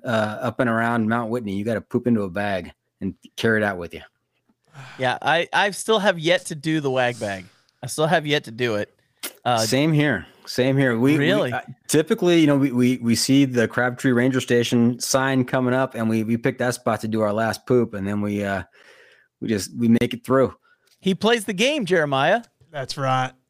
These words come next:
Speaker 3: We
Speaker 2: The
Speaker 3: got a
Speaker 2: Don't
Speaker 3: winner.
Speaker 2: Poop in the Woods game. That, that's a, that's brilliant. That's, that's, we, we have this game that we play where it's like,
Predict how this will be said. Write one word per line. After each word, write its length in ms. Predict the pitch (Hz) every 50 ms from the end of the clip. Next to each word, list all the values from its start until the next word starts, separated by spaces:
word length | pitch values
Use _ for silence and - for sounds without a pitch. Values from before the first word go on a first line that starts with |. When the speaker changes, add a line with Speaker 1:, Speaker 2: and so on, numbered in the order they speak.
| _ _
Speaker 3:
We 140 | _ 156 151
Speaker 2:
The 40 | 143
Speaker 3:
got 100 | 147 143
a 40 | 165
Speaker 2:
Don't 120 | 196 208
Speaker 3:
winner. 140 | 160 175 175
Speaker 2:
Poop 80 | 156 -
in 60 | 214
the 60 | 208
Woods 240 | 202 226 240 208 196
game. 360 | 185 160 131 113 110 113 113 _ -
That, 200 | 139 156 170 -
that's 220 | 202 196 202 -
a, 100 | 240 170 165
that's 200 | 151 180 180 -
brilliant. 580 | 160 143 156 165 180 226 262 247 185 95 - _ -
That's, 300 | 151 160 160 - - - _ - - _ _ _ _ _
that's, 260 | - 165 196 208 - - -
we, 220 | 160 165 202 214
we 120 | 185 185 202
have 120 | 220 202
this 120 | 180 170 151
game 260 | 151 175 185 202 196
that 80 | 170 104
we 140 | - -
play 420 | 160 - 143 120 107 107 110 131 - _ _ _ _ _
where 360 | 131 139 147 143 139 139 131 -
it's 200 | - 147 139 -
like, 280 | 156 135 131 127 -